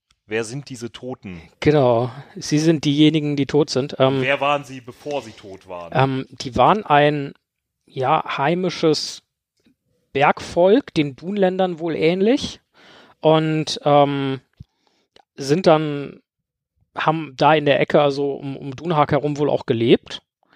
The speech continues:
Speaker 2: Und, äh, ja, als, äh, Gondor dann gegründet wurde, hat Isildur, äh, ihnen quasi Lehnstreue angeboten. Und dann haben sie den Eid geleistet und sind dann am Ende nicht gekommen, sondern da geblieben.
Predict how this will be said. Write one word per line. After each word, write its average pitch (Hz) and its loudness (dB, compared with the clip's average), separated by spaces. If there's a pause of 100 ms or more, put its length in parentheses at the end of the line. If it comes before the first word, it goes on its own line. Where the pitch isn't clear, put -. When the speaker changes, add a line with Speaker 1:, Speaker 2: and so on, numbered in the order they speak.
(460)
Speaker 2:
Und, 139 -2
äh, 135 -4 (240)
ja, 135 4
als, - 0
äh, 135 -4
Gondor 147 0
dann 135 -2
gegründet 165 -4
wurde, 185 6
hat 151 2
Isildur, 135 0 (100)
äh, - -18
ihnen 131 -8
quasi 127 -2
Lehnstreue 156 2
angeboten. 175 -4 (640)
Und 135 -2
dann 131 4
haben 139 2
sie 131 0
den 127 -6
Eid - 0
geleistet 147 2
und 131 -10
sind 143 -8
dann 135 -2
am 135 -10
Ende 131 -8
nicht - -8 (100)
gekommen, 165 -2
sondern 151 -2
da 139 2
geblieben. 143 -4